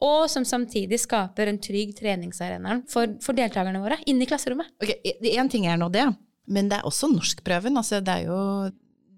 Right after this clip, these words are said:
Speaker 2: altså, det er jo en, en, en mulighet for å, for å kunne bruke P B L i forbindelse med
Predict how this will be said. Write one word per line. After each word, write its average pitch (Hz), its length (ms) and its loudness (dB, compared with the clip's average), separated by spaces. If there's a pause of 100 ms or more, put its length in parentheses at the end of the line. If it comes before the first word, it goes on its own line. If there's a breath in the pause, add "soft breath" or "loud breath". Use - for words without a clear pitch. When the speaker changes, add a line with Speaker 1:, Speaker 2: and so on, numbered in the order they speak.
(280)
Speaker 2:
altså, 180 240 -2
det 180 60 2
er 175 100 0
jo 190 60 0
en, 220 180 2
en, 185 160 0
en 185 160 2
mulighet 156 320 -2
for 165 160 0
å, 160 120 2
for 170 120 -4
å 165 80 -4
kunne 165 160 -2
bruke 156 200 -6
P 156 120 -4
B 147 160 0
L 139 80 -2
i 139 40 -4
forbindelse 139 360 -6
med 147 80 0